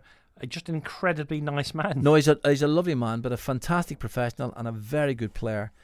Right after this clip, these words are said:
Speaker 2: And he was really terrific for me during that period of time when it was so difficult for me. And, uh, of course, Gary McAllister, I moved about a little bit, and, and, and, and I actually played with a sweeper, which I don't normally do.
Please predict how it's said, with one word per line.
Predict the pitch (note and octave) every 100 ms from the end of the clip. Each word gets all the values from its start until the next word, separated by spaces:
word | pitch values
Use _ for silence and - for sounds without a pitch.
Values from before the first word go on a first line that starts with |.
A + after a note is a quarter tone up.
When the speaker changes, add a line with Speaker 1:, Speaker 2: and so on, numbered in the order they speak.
| - -
Speaker 2:
And | B2
he | B2+ D#3
was | D#3 C#3 B2+ B2 G#2+
really | A#2+ C3+ B2
terrific | A#2+ - A#2+ B2+ B2 A#2+
for | - A2
me | A2 A2+ A2+
during | G#2 A#2 A2
that | A2 -
period | - A2+
of | A2+ -
time | A2+ A2
when | G#2+
it |
was | G#2
so | -
difficult | A2 B2+ - - D3
for | C#3+ C3+
me. | A2 - - - -
And, | A#2 A#2 A#2 A2+
uh, | A#2 A2+ -
of | A#2
course, | - A#2+
Gary | - C3
McAllister, | B2 - B2 A#2+ - A#2+
I | A2
moved | A#2 A#2+
about | G2+ A#2 A2+
a |
little | A2 - A#2+
bit, | B2 A#2
and, | A2 G#2 G#2 A2
and, | G2+ G#2 G#2+ -
and, | G#2 -
and | G2+
I | G2+ G#2 -
actually | G#2+ -
played | - G2+
with | G#2+
a | G2+
sweeper, | - - B2 C3+
which | A#2+ G#2+
I | G2
don't | F#2+ G#2 -
normally | G#2+ G#2+ G#2 G2+
do. | G2 B2 C3+